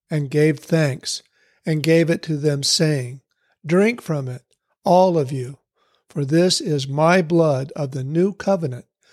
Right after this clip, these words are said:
which is shed for many for the remission of sins. Let us partake of the cup.' And the assembly of believers said,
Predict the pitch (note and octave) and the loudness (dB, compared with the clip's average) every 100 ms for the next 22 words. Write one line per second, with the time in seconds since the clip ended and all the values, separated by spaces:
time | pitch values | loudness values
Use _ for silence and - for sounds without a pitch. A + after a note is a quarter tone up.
0 | _ - D#3+ - C#3+ - E3 F3 G3 - | _ -2 0 0 0 0 2 2 2 0
1 | D#3 D3 F3 F3+ D3 - C#3+ C3+ B2+ B2+ | 0 2 2 2 -2 -2 -2 0 -2 0
2 | D#3+ - F#3+ F3 - _ D3+ C#3 - E3+ | 0 0 -2 -6 -10 _ -6 -2 0 2
3 | F3 B2 D3 - - _ _ _ _ _ | 2 -2 -8 -14 -16 _ _ _ _ _
4 | _ - D#3+ D3+ C#3 - - _ - C#3+ | _ -2 2 2 2 -2 -6 _ -8 -8
5 | - E3 D#3 F#3+ C#3+ C#3+ C3 - B2+ - | 0 2 2 2 0 -2 -4 -6 -10 -14
6 | - _ _ _ _ _ _ _ _ _ | -20 _ _ _ _ _ _ _ _ _
7 | _ _ _ _ _ _ _ _ _ - | _ _ _ _ _ _ _ _ _ -2
8 | D#3+ D3+ C#3 B2+ - E3 E3+ F3+ F3 F3+ | 0 0 -2 -2 -2 2 2 2 0 0
9 | C3 B2+ C3+ C#3+ D#3 D#3 D3+ C#3+ - D#3+ | -4 -6 -2 2 2 2 -2 -2 0 2
10 | D#3+ E3+ | 2 0